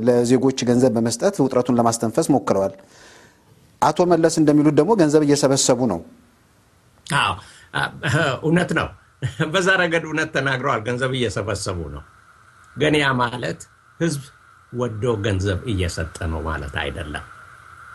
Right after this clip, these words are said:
Speaker 2: ህዝብ እየተገደደ ነው፣ እየተዋሸ፣ እየተጭበረበረ፣ ሁኔታ እየተዋከበ ነው ገንዘብ እየሰጠ ያለው። እኔ ለዚህ እዚህ ቁጭ ብዬ እንደውም ይሄንን ከመናገር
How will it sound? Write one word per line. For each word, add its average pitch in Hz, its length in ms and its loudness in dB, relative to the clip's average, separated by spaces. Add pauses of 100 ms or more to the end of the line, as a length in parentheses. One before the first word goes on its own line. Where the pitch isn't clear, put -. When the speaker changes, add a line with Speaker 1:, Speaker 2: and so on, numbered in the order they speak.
(520)
Speaker 2:
ህዝብ 175 240 2 (160)
እየተገደደ 120 840 2 (100)
ነው፣ 69 120 -14 (520)
እየተዋሸ፣ 123 760 0 (240)
እየተጭበረበረ፣ 113 960 -2 (1200)
ሁኔታ 165 440 2
እየተዋከበ 143 1000 -2
ነው 78 140 -16 (160)
ገንዘብ 110 320 -6
እየሰጠ 90 540 -8
ያለው። 80 320 -10 (340)
እኔ 185 180 -4
ለዚህ 170 340 2 (800)
እዚህ 147 300 2
ቁጭ - 260 -4
ብዬ 120 260 -2
እንደውም 107 340 0
ይሄንን 107 340 0 (260)
ከመናገር 104 680 0